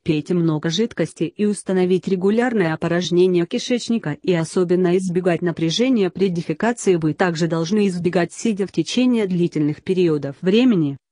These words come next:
которые могут увеличить давление на геморроидальных вен, заставляя их кровоточить.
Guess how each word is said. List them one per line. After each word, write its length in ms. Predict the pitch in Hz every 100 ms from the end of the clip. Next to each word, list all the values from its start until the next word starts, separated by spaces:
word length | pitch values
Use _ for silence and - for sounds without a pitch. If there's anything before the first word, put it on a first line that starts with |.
| -
которые 420 | 190 269 285 277
могут 360 | 254 220 220
увеличить 600 | - 180 175 247 - 175
давление 500 | 170 175 175 160 156
на 140 | 151 165
геморроидальных 800 | 170 180 170 165 170 151 143 -
вен, 280 | 160 135 135 _ -
заставляя 680 | 180 185 190 175 185 180
их 140 | 165 -
кровоточить. 760 | 190 170 165 170 - 151 139